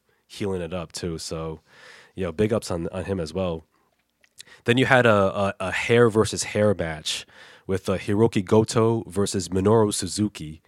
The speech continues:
And if you've, if you've never heard of Minoru Suzuki, and he, and, and he was actually defending his, his championship,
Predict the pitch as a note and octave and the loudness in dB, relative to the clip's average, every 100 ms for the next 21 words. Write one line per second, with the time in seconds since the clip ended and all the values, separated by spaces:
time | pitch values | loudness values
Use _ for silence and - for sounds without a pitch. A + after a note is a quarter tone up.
0 | _ - - - - - G#2+ G2+ G2+ G2+ | _ -20 -20 -20 -14 -2 0 2 0 -2
1 | A#2+ A#2 B2+ C3+ A2+ C3 D3 C3+ F#3 F#3 | -6 -2 2 2 0 -4 -2 0 2 2
2 | C#3 C#3+ C3 A2 G#2+ A2+ G#2 F#2+ F2 G#2+ | 2 2 2 2 4 4 2 -4 -4 -4
3 | A#2+ B2 A#2+ - A2 - A#2+ B2 A#2+ A#2 | -4 -8 -10 -8 -6 -4 -2 0 0 -2
4 | C3 C#3+ C3+ - A2 - A2+ A2 F#2+ F#2+ | -2 0 -2 -2 -6 -4 -2 -2 -4 -8
5 | - - F#2+ D#2+ - G#2 G2 G2 E2+ | -10 -10 -10 -10 -8 -6 -6 -8 -6